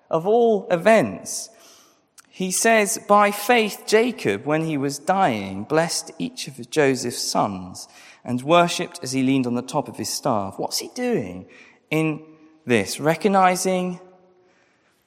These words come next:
well, <sighs> what is he doing? He's, he's recognizing here that God will keep his promises.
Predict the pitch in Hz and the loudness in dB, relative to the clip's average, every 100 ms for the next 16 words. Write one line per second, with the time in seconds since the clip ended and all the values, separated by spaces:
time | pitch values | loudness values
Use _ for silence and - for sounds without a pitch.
0 | _ _ _ - 196 190 - - - - | _ _ _ 0 2 2 -4 -20 -20 -20
1 | _ _ _ _ - - - - _ - | _ _ _ _ -12 -12 -12 -20 _ -8
2 | 175 220 214 202 175 190 170 165 - 180 | -4 -2 -2 -6 0 0 0 -2 -6 -8
3 | 165 156 202 240 226 160 113 98 98 90 | -6 0 -2 0 -2 -2 -2 -4 -10 -10
4 | 95 113 _ _ _ _ 131 104 87 87 | -12 -14 _ _ _ _ -6 -4 -6 -10
5 | 95 - _ _ _ _ _ 123 - - | -14 -20 _ _ _ _ _ -10 -4 2
6 | 151 143 135 123 110 117 - 95 87 - | 2 2 -4 -6 -8 -10 -10 -10 -12 -16
7 | 85 - - | -18 -18 -20